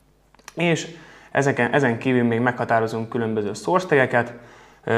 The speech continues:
ezek a source tagek rendelkeznek kétfajta attribútummal, az egyik a source-et, ez igazából ugyanúgy egy képforrásokból álló listát fog tartalmazni, és ugyanúgy specifikálni tudjuk benne a képeket, ö, különböző pi-,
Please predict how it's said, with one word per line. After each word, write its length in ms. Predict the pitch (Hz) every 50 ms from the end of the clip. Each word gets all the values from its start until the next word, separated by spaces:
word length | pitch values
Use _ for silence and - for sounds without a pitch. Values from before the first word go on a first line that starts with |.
| 117 117 117 117 117 113 107
ezek 200 | - 139 143 120
a 60 | 120
source 360 | 120 - 131 123 123 120 120
tagek 220 | 123 120 110 110
rendelkeznek 640 | 123 120 120 117 113 110 107 - 113 117 110 110 110
kétfajta 480 | - 123 120 120 - - 104 - - 160
attribútummal, 880 | 151 - - 175 147 135 127 131 131 123 120 117 117 113 110 110 113 -
az 140 | - 123 127
egyik 240 | 120 117 113 113
a 60 | - 107
source-et, 600 | - - 156 165 156 160 - 135 123 120 - - - - - - - - - _
ez 300 | - - 143 139 117 -
igazából 400 | - 123 131 123 123 120 113 123
ugyanúgy 300 | 120 135 131 127 120 120
egy 140 | 117 110 110
képforrásokból 760 | - 127 123 117 120 120 117 113 110 110 - 117 113 110 113
álló 200 | 110 110 110 107
listát 360 | 110 113 113 - - 107 110
fog 200 | - - - -
tartalmazni, 800 | - 160 151 143 127 135 127 123 123 120 120 120 123 117 120 - - - -
és 160 | - 123 -
ugyanúgy 320 | - 139 135 123 120 120 120
specifikálni 640 | - - 117 - - 113 - 113 - 120 113 113
tudjuk 300 | 113 - 113 113 117 110
benne 520 | 117 117 120 120 117 117 113 113 110 113 - -
a 340 | 113 113 110 110 110 110
képeket, 580 | 113 - 123 120 117 120 113 - 117 110 - - - - - -
ö, 280 | - 110 110 110 110 110 110 107
különböző 640 | - 127 123 117 117 113 107 104 107 101 101 104 107 104
pi-, 180 | 107 123 -